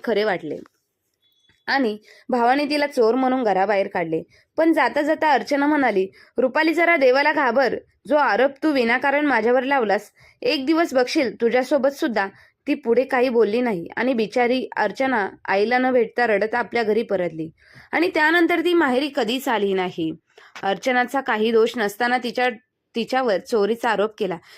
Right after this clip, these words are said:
हे मायाताईंना सहन झाले नाही आणि तेव्हापासून त्या सतत आजारी पडू लागल्या. मुलीच्या आठवणीत मायाताई रडत असायच्या. काही दिवसांनी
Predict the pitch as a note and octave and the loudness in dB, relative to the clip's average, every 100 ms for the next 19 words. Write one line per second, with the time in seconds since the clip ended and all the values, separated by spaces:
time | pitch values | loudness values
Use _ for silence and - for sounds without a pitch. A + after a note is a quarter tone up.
0 | _ D#4+ D#4+ B3 C#4 D#4+ D#4 E4 D4 B3 | _ 0 2 2 2 2 2 0 0 0
1 | C#4 C#4+ C4+ C#4 C#4 C4 B3 B3+ B3 G#3+ | 0 0 0 0 -2 -2 -4 -2 0 0
2 | A#3 B3 B3+ B3 A#3+ G3+ A3+ A3+ F#3 G3 | -2 -4 -4 -4 -4 -6 -4 -2 -2 -2
3 | F#3+ - G3 G3 F3+ E3 D#3+ F3 _ _ | -2 -2 -4 -4 -4 -6 -8 -12 _ _
4 | - - C4 C4 C#4+ F#4 E4 D#4 E4 E4+ | -20 -4 2 2 2 2 2 0 0 2
5 | D#4 C4 C#4 D#4 D4+ A#3 B3+ C4+ B3 G#3+ | 2 2 2 0 2 2 0 -2 -2 -2
6 | F#3 - - _ _ _ - A3+ B3+ C4+ | -4 -8 -10 _ _ _ -2 0 2 0
7 | B3+ C#4+ C#4+ C4 | 0 -2 0 -2